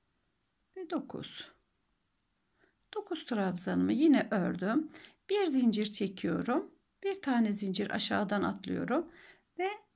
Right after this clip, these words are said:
başlıyorum trabzanlarımı tekrar örmeye. Bir,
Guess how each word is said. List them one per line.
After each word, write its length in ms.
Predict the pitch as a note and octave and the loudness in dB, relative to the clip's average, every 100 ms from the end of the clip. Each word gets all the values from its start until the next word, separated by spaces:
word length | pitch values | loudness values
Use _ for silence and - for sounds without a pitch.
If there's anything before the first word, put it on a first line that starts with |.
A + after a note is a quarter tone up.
| _ _ _ _ - | _ _ _ _ -4
başlıyorum 640 | F#4 - - F#3+ G#3 D4+ F#4 | -4 -2 -2 -2 2 0 0
trabzanlarımı 880 | - D4 A#3+ G3+ F#3 F3 G3 C4 | 0 0 2 0 2 2 2 0
tekrar 500 | D#4 E4 - C#4+ C#4+ | -2 -4 -4 -2 0
örmeye. 480 | B3 G3+ F#3 G3 G3+ | 0 0 0 0 0
Bir, 400 | A3 A3+ C#4 - | 0 0 -2 -8